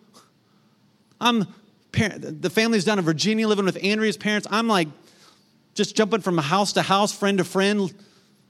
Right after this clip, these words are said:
sleeping on a, on a spare couch or bed,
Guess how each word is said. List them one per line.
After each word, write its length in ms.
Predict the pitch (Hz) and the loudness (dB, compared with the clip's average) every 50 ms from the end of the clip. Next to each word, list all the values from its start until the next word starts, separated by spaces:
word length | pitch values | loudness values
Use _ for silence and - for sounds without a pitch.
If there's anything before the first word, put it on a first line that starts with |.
| _ _ _ | _ _ _
sleeping 320 | - - - 214 196 196 208 | -8 -2 0 2 2 4 4
on 300 | 196 190 180 165 156 135 | 4 4 4 2 2 2
a, 20 | |
on 160 | 151 160 156 | 0 0 0
a 80 | 156 151 | 0 0
spare 320 | - - - 196 196 196 | -4 0 2 2 4 4
couch 480 | - - 190 180 190 208 214 202 - - | 6 4 6 6 4 4 2 0 0 0
or 120 | 175 156 | 0 0
bed, 440 | 147 165 170 180 196 202 208 190 175 | 2 4 4 4 4 4 2 0 -4